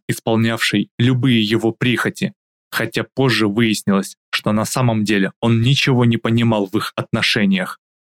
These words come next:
Поздней осенью они вернулись с дачи домой. Мать ходила на работу. Он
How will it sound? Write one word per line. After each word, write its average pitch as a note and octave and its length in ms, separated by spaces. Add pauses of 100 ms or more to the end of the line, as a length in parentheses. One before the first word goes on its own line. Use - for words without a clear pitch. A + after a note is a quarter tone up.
(340)
Поздней A#2 500
осенью G2+ 600 (100)
они A#2 300
вернулись A#2+ 500
с - 40
дачи B2 340
домой. A2+ 500 (560)
Мать B2 260
ходила A#2+ 440
на A#2 160
работу. A2 520 (400)
Он B2 240